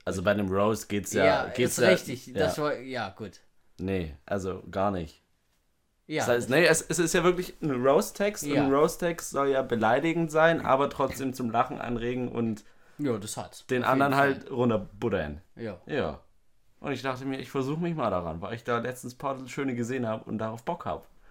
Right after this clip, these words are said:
Speaker 1: Und ich würd mich freuen, wenn du den nächsten Roast-Text schreibst.
Speaker 2: Oh, da muss ich mich aber hinsetzen.
Speaker 1: Ja, ja, im Stehen
Speaker 2: Also,
Speaker 1: ist es
Speaker 2: dass ich da dir quasi nahe komme,
Speaker 1: Ah, ja,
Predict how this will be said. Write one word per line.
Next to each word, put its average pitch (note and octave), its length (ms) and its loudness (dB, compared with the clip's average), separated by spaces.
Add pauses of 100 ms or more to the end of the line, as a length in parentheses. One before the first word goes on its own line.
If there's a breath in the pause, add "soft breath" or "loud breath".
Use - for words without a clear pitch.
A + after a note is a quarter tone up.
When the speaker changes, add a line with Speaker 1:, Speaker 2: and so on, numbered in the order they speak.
(400 soft breath)
Speaker 1:
Und D#3+ 120 2
ich D3 60 -2
würd C#3+ 140 2
mich B2 100 -4
freuen, A#2+ 300 2
wenn A2 120 -2
du B2+ 120 -6
den D3 140 -2
nächsten G2+ 280 -4
Roast-Text D2+ 480 -8
schreibst. - 440 -18 (560)
Speaker 2:
Oh, B2 160 -6
da F#2+ 140 -10
muss G#2+ 280 -8
ich A#2 160 -4
mich A2 260 -8
aber G2+ 160 -10
hinsetzen. G#2+ 560 -10
Speaker 1:
Ja, - 180 -8
ja, G2+ 680 -10
im F2 120 -10
Stehen - 200 -10
Speaker 2:
Also, B2 300 0
Speaker 1:
ist - 140 -10
es - 40 -20 (1300 soft breath)
Speaker 2:
dass B2 160 -6
ich A#2+ 240 -12
da A#2 320 -4 (220)
dir E3 260 0
quasi A#2+ 720 -8
nahe B2 600 -2
komme, A#2 420 -6
Speaker 1:
Ah, - 300 -4
ja, C#2+ 260 -6